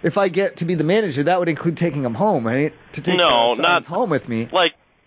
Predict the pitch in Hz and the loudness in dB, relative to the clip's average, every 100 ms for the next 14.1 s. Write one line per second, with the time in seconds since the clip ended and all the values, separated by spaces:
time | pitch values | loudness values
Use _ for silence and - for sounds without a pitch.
0 | - 170 - 196 151 151 139 127 127 104 | -6 -4 0 0 0 0 2 2 2 0
1 | 98 117 131 107 92 92 90 92 101 87 | 2 2 2 0 -2 0 0 0 0 0
2 | 123 113 110 110 - - - 139 127 127 | 0 0 0 0 -2 -8 -2 -2 0 -2
3 | 113 - 95 127 110 - - 143 98 90 | -2 -2 -2 0 0 -4 -4 -2 -2 -4
4 | 95 - 98 - 104 98 - _ - 262 | -6 -4 -4 0 0 -2 -6 _ -6 0
5 | 233 214 226 196 180 214 185 170 143 143 | 0 0 -2 -2 -2 -2 0 0 0 -2
6 | 113 - _ - _ - - - - - | -4 -16 _ -20 _ -20 -20 -20 -20 -20
7 | - _ - - _ 160 151 175 185 180 | -20 _ -20 -20 _ -4 -2 0 0 2
8 | 165 180 170 139 131 - _ _ _ _ | 2 2 2 2 -2 -8 _ _ _ _
9 | _ _ _ - 185 185 127 92 - - | _ _ _ -4 0 2 2 0 -8 -16
10 | - - - - - - - - 466 427 | -20 -20 -20 -20 -20 -10 -8 -2 -2 0
11 | 190 156 156 151 151 151 - _ _ _ | 0 0 0 0 0 0 -6 _ _ _
12 | _ _ - 170 160 156 175 135 127 120 | _ _ -2 2 2 2 2 2 2 0
13 | 131 143 123 127 127 120 120 113 110 107 | 2 0 2 2 2 2 0 2 2 0
14 | 98 | -2